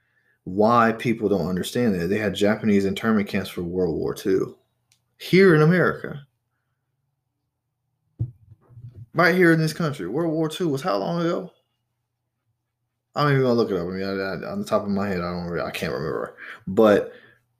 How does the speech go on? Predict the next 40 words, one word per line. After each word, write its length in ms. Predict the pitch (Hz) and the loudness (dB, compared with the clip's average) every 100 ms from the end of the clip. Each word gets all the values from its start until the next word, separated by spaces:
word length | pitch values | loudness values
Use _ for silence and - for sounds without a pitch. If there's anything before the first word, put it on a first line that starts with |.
| _ _ _ _ _ _ _ _ _ _ _ _ _ | _ _ _ _ _ _ _ _ _ _ _ _ _
was 160 | 131 | 2
it, 280 | 139 117 - | 2 0 -4
was 140 | 135 131 | 0 2
it, 200 | 131 - | 2 2
are 300 | 127 117 139 | 4 6 8
we 140 | 214 | 8
so, 320 | - 185 196 190 - | 6 6 6 4 2
are 120 | 143 | 2
we 100 | 170 | 4
so 280 | 190 - 160 | 2 2 2
far 280 | 156 - 143 | 2 2 2
removed 400 | 127 127 139 139 | 4 2 2 2
to 80 | 113 | 0
not 320 | 113 123 104 | 0 0 -2
believe 380 | 107 110 120 101 | -4 -2 -2 -2
that's 180 | 110 - | -4 -2
such 200 | 117 113 | -6 -2
a 40 | |
long 220 | 104 107 | -2 -2
time 320 | 104 120 139 139 | -4 -4 -4 -4
ago? 220 | - - _ _ _ _ _ _ _ - | -6 -12 _ _ _ _ _ _ _ 0
I'm 200 | 120 139 | 2 6
blessed 300 | 127 123 - | 6 4 0
to 60 | |
have 180 | 113 104 | -2 -2
two 200 | - 127 | -2 -4
grandparents 800 | 123 113 110 - 113 107 101 - - _ _ _ _ _ | 0 2 2 2 2 2 0 -6 -18 _ _ _ _ _
in 80 | 92 | -8
their 140 | 90 | -2
upper 200 | 110 123 | 0 0
seventies, 560 | 120 117 110 107 104 113 _ _ | 0 2 4 2 0 -4 _ _
one's, 360 | 87 98 117 110 | -4 0 0 0
uh, 340 | 87 - 85 58 | -4 -4 -6 -6
in 80 | 107 | -2
their 180 | 113 | 0
eighties, 460 | 95 104 101 101 - _ _ - | 0 -2 -4 -8 -12 _ _ -8
and 600 | 98 95 92 95 92 - - _ _ _ _ _ _ - _ _ _ | -4 -2 0 0 -2 -6 -14 _ _ _ _ _ _ -20 _ _ _
they 100 | 90 | -6
can 180 | - 117 | -2 2
remember 600 | 107 101 131 107 - - | 4 4 4 0 -2 -8